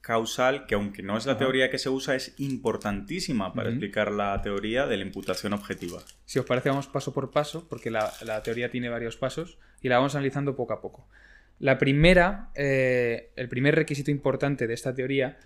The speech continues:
Speaker 2: es que se tiene que crear un riesgo, y ese riesgo de producciones,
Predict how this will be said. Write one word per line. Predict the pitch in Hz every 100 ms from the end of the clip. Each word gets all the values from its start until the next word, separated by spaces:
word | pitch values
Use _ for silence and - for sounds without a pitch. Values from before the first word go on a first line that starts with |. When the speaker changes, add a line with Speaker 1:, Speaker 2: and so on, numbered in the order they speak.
| -
Speaker 2:
es | - 143
que | - 143 - - - -
se | - 139
tiene | 165 185
que | 190
crear | 175 180 190 190
un | 175
riesgo, | 156 135 120 - -
y | 147
ese | 143 165
riesgo | 165 165 156
de | 160
producciones, | 156 147 - 160 170